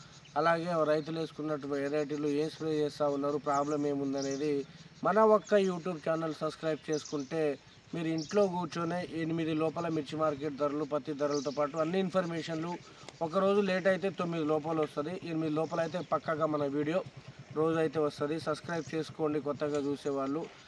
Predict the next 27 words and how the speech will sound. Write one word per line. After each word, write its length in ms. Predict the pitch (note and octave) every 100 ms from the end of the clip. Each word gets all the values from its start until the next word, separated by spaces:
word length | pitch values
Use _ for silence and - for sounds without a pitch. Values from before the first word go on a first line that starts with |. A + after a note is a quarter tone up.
| - -
అలాగే 320 | D3+ E3 D#3
లైక్ 500 | C#3 C3+ E3 F3 -
చేయండి. 340 | E3+ D3+ D#3+ D#3+
మొదటిసారిగా 880 | D3 D#3 G3+ G3+ F#3 F#3 F3+ E3+ F3+
ఈ 400 | D3 D#3 F3+ F3+
ఇయర్ 180 | F3 D#3
అనేది 540 | D#3 D#3+ D#3 D#3+ D#3 - - - - - - - - -
రెండు 200 | D3+ E3+
వేల 180 | G3 G3
ఇరవై 280 | F#3 E3 F3
నాలుగు 380 | E3+ E3+ F3 F#3
and 180 | D#3+ D#3
రెండు 200 | D3+ D#3
వేల 180 | D#3+ D#3+
ఇరవై 420 | D3+ D3+ D#3 D#3
ఐదులో 500 | C#3+ D3+ D#3 D3+ D3 - C#3+
మిర్చి 500 | D#3 E3 - G3 D#3+
గిరాకీ 360 | D#3+ D#3+ D#3 E3
ఎలా 300 | D#3+ D3+ D3+
ఉంటుంది, 640 | D3+ C#3+ B2+ C#3 C#3 D#3 -
అలాగే 600 | D3+ D#3 D#3 D#3+ E3 D3+ D3+
మిర్చి 480 | D#3+ C#3+ F3 D#3
గిరాకీ 340 | D#3 D#3 C#3 D#3
డిమాండ్ 500 | C#3 D3 D3 D3+ D3
అనేది 320 | D3 C#3+ D#3
ఉంటుందా 580 | C#3 C3+ C3+ D3 D3 D3+
లేదా, 480 | C3+ C3+ C3+ D3